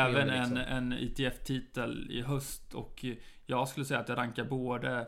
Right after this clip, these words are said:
Speaker 2: franska kvartsfinalen och hennes I T F-titel i höstas s-, en, som en större framgång än en vinst i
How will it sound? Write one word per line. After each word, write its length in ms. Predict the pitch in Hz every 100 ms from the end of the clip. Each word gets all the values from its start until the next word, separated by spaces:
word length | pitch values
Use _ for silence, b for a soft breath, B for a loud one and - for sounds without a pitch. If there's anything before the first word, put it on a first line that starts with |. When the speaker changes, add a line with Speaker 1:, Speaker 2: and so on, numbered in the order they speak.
| B B -
Speaker 2:
franska 720 | - 139 127 117 - - 123
kvartsfinalen 800 | - 127 - 127 127 139 123 -
och 300 | 147 143 -
hennes 420 | 135 123 113 - - -
I 100 | 123
T 140 | 127
F-titel 920 | 123 - - - 135 135 - 123 120 - -
i 100 | -
höstas 520 | 123 - - 120 - B B
s-, 180 | - -
en, 100 | 127
som 180 | 110 123
en 60 |
större 320 | 107 139 127 117
framgång 460 | 131 117 113 120
än 100 | 117
en 80 | 117
vinst 400 | 120 120 113 -
i 220 | 117 117